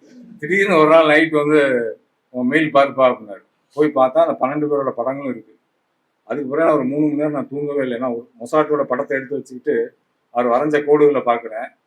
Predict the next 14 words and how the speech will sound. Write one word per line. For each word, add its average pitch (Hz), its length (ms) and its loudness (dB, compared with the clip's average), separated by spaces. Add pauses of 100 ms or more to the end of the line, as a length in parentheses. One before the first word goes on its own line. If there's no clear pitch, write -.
(280)
அதுல 143 220 0
இருக்கக்கூடிய 160 380 2
ஒரு 143 160 4
சின்ன 160 240 -2
ஸ்மைல் 151 340 0
வந்து 151 300 0
இங்க 135 200 -6
ஒரு - 100 -16
கோடுலயே 160 420 0
அது 127 280 -2
வருது. 120 140 -8 (1300)
அங்க 131 220 0
இருக்கிற 165 300 2
கலர், 156 400 2